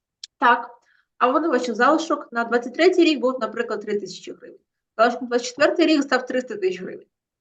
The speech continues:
Що трапилось посередині? Нам цікаво, скажіть, будь ласка. І там треба вже буде пояснювати, що це трапилось. Тобто, якщо це був, знову ж таки, продаж власної нерухомості, у власності більше десяти років, окей. Окей. Все, не оподатковується, не декларується в Німеччині.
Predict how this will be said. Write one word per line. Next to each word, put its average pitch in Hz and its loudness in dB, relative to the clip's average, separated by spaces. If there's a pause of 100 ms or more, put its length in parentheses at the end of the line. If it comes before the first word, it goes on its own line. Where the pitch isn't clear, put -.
(140)
Що - 2
трапилось 240 2
посередині? 208 -4 (120)
Нам 208 0
цікаво, 285 0
скажіть, 233 -2
будь 247 -8
ласка. 180 -8 (680)
І - -12
там 302 2
треба 302 -4
вже 226 -8
буде 233 -4
пояснювати, - -6
що - -4
це 262 -10
трапилось. 175 -8
Тобто, - -14
якщо 208 -4
це 294 -4
був, 240 -8
знову 240 -6
ж 240 -14
таки, - -14
продаж 233 -4
власної 202 0
нерухомості, 320 0
у - 0
власності 247 -2
більше 226 -12
десяти 220 -10
років, 220 -4 (760)
окей. - -6 (1400)
Окей. - 0 (280)
Все, - 2
не 220 2
оподатковується, 240 2
не 190 2
декларується 208 0
в - -14
Німеччині. 196 -12